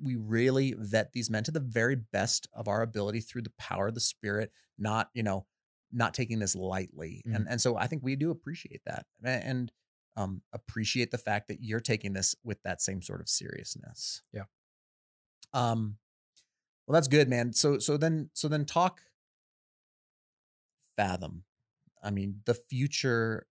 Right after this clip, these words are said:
Speaker 1: of Fathom, your hopes. I mean, what, uh, w-, we, w-, it's twenty twenty-two.
Speaker 2: Yeah.
Speaker 1: We've seemingly survived, um, covid, twenty nineteen with our own church stuff that happened
Speaker 2: Mm.
Speaker 1: then.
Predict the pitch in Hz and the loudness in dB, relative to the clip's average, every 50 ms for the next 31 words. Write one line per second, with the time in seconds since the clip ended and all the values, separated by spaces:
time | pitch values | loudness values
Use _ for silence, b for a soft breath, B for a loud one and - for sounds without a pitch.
0 | _ - 113 104 98 95 101 - - - 110 98 92 90 98 95 95 98 101 107 | _ -6 -4 -4 -4 -4 -6 -10 -4 0 0 0 0 0 -4 -6 -6 -4 -4 -4
1 | 104 - - - - 117 117 110 104 - - - - - - - - - 127 113 | -4 -4 -4 -4 -2 -2 -2 -2 -2 -4 -2 -2 0 0 0 -2 -6 -8 -4 -2
2 | 113 120 113 110 110 113 127 123 - _ _ _ _ _ _ _ _ _ _ _ | 0 0 0 0 2 2 0 0 -2 _ _ _ _ _ _ _ _ _ _ _
3 | _ - - - _ _ _ _ _ _ _ _ _ _ _ _ _ _ _ _ | _ -20 -20 -20 _ _ _ _ _ _ _ _ _ _ _ _ _ _ _ _
4 | _ _ - 156 147 143 - 117 147 147 160 160 - - 135 139 - - 139 127 | _ _ -6 -4 -2 -2 -2 -2 0 2 2 2 0 -2 -6 -8 -6 -4 -2 -2
5 | - - - - 170 165 165 156 - - 147 135 131 120 - - 92 90 87 90 | -2 -2 -2 -2 -2 0 0 -2 -2 -2 -2 -2 -2 -2 -4 -4 -6 -6 -8 -10
6 | 104 - _ _ - 107 110 110 104 - - 123 123 120 - - - _ - - | -12 -16 _ _ -8 -6 -6 -6 -6 -4 -2 0 0 0 -2 -6 -8 _ 4 6
7 | - - - - 180 180 175 160 147 127 113 110 107 104 107 - - - - 123 | 6 6 6 6 4 4 2 2 2 0 0 0 -2 -2 0 0 0 2 2 0
8 | 110 107 98 101 107 98 98 98 95 92 80 101 107 110 - - - _ _ _ | 0 -2 -2 0 2 4 4 4 4 2 0 -2 -6 -10 -14 -20 -20 _ _ _
9 | _ _ _ _ - 101 92 90 92 90 90 90 - - _ _ _ _ - - | _ _ _ _ -4 -2 -2 -2 -2 -4 -6 -8 -10 -16 _ _ _ _ -2 0
10 | 123 120 117 117 113 110 113 110 113 - _ _ _ - - - 120 113 110 107 | 2 2 2 2 2 2 0 -2 -6 -14 _ _ _ -16 -8 -4 -4 -2 -2 0
11 | 104 104 101 - - - 120 113 110 107 107 104 - - 113 107 - 101 98 98 | -2 -2 -4 -4 -6 -4 -4 -2 -2 -4 -4 -6 -8 -8 -6 -4 -2 -2 -2 -2
12 | 78 104 110 107 107 - - - 107 98 - - - _ _ - - - - - | -2 -2 -2 -2 -4 -4 -4 -2 -4 -4 -4 -8 -14 _ _ -2 0 0 2 2
13 | 110 107 - - - - - 104 101 - 98 95 98 - - 113 110 110 110 110 | 0 -2 -2 -4 -6 -2 0 0 -2 -2 -4 -10 -8 -4 0 0 2 2 2 0
14 | 110 110 | -2 -4